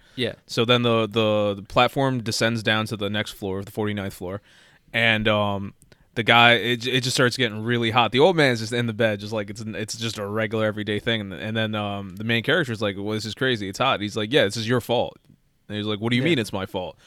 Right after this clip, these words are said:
Speaker 2: You're not supposed to keep the apple with you. So you're not allowed to take any food and save it for later."
Speaker 1: Yeah.
Speaker 2: That's, you know.
Speaker 1: You,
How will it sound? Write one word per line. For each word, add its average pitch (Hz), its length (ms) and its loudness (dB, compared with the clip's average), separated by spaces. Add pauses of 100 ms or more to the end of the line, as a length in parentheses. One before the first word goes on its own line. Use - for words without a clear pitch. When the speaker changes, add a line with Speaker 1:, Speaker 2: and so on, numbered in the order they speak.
(320)
Speaker 2:
You're 123 220 0
not 123 200 4
supposed 117 200 -2
to 113 80 -8
keep 113 200 -4
the 107 120 0
apple 104 220 -2
with 117 160 -2
you. 95 80 -8
So 117 140 -4
you're 120 180 -2
not 156 120 6
allowed 143 280 4
to 117 80 -6
take 120 260 -4
any 117 180 -2
food 113 280 -4
and 104 100 -8
save 110 160 0
it - 60 -20
for - 100 -16
later." 90 360 -8 (380)
Speaker 1:
Yeah. 120 260 -4 (180)
Speaker 2:
That's, 104 240 -4
you 110 240 -2
know. 107 140 0
Speaker 1:
You, 135 220 0